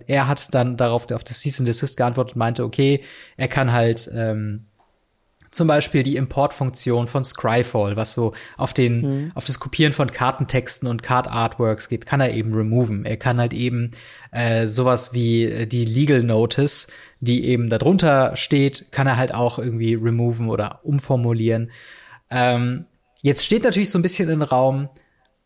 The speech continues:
Speaker 1: was, wofür Card Conjurer eben auch benutzt wurde, du hast es eben gesagt, man konnte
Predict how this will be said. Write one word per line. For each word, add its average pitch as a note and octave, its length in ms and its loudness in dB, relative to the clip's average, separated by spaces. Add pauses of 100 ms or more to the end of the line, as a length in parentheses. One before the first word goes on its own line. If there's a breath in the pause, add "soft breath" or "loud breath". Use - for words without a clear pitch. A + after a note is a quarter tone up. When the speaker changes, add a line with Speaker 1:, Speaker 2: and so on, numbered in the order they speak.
Speaker 1:
was, - 380 0
wofür G#3 280 2
Card - 260 0
Conjurer D#3 360 2
eben B2 140 0
auch C#3+ 160 -2
benutzt C#3+ 340 0
wurde, B2+ 180 2
du A#2+ 60 2
hast B2+ 180 -2
es - 60 -4
eben A#2+ 160 0
gesagt, A#2 520 0
man B2 120 -4
konnte D3 420 2